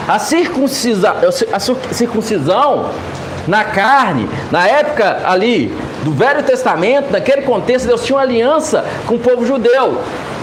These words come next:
E aquele, a circuncisão era um símbolo de uma aliança que Deus tinha com aquele povo. Então, por isso que Davi falou: "Quem é esse incircunciso para afrontar o exército do Deus vivo?"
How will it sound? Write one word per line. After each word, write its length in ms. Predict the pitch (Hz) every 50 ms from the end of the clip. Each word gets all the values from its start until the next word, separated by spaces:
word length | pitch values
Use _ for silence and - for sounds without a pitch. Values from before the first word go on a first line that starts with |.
| - -
E 80 | 196 220
aquele, 500 | 208 214 - - 285 330 339 339 277 240 -
a 80 | 233
circuncisão 720 | 214 - - 311 320 311 - 277 - - 247 202 190 247 262
era 80 | 269 262
um 100 | 240 220
símbolo 540 | - - - - 226 247 277 311 302 277 247
de 100 | 185 240
uma 120 | 262 269
aliança 520 | 269 262 254 220 233 285 330 330 - 277
que 140 | - - 185
Deus 240 | 165 165 165 151 -
tinha 240 | - - 165 156 143
com 80 | 143
aquele 240 | 143 123 - 127 120
povo. 320 | 110 - 117 113 101 92 82 - - - - - - - - - -
Então, 180 | - 262 269
por 200 | 269 294 285 262
isso 180 | 285 320 320 320
que 80 | 330
Davi 300 | 320 330 285 - 240 294
falou: 220 | 254 247 240 226 220
"Quem 240 | 226 - 381 381 403
é 280 | 392 349 269 269 269
esse 360 | 262 262 262 523 - - - - - - - -
incircunciso 1300 | 247 285 294 294 - 277 277 247 240 269 233 247 214 - - - - 233 254 254 220 165 127 107 110 90 78 - - - - -
para 160 | - 220 240
afrontar 840 | 247 226 196 247 247 233 208 180 - 214 214 233 233 226 - - 151 180
o 100 | 196 226
exército 520 | 220 202 143 180 208 202 185 - - 165
do 120 | 156 170
Deus 300 | 170 165 165 156 139 113
vivo?" 300 | 110 123 135 123 107 92